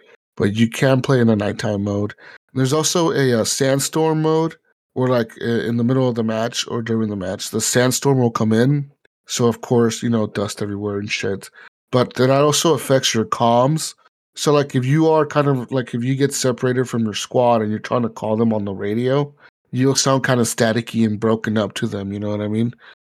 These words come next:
And same with them talking back to you, uh, it'll sound staticky and broken up because of the sandstorm or whatever. So it's kind of cool little effects they're doing to the game, and they're adding to it. Uh, I look forward to seeing what else they do with that game.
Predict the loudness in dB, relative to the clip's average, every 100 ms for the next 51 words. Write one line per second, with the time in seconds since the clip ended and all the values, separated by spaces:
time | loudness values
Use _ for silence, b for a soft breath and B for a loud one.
0 | _ 0 2 4 2 2 4 4 2 2
1 | 2 2 0 -2 0 2 0 0 -2 -6
2 | -2 2 2 2 -2 -8 b _ _ -6
3 | -2 -2 0 2 2 2 2 2 2 0
4 | 0 -2 -2 0 0 0 0 0 0 -2
5 | -8 B B _ _ -6 -2 0 0 -2
6 | -4 -2 -2 -2 -6 -4 -4 -4 -4 -4
7 | -6 -8 -12 -14 b _ _ 0 2 2
8 | 2 4 4 2 2 4 4 4 4 2
9 | 2 0 2 2 4 2 0 -2 -2 -2
10 | -2 -6 B B _ -4 2 4 4 2
11 | 0 0 2 2 0 -4 -6 -4 -2 -4
12 | -6 _ 0 0 2 2 2 0 0 2
13 | 2 2 2 0 -4 -4 -4 -6 -4 -6
14 | -8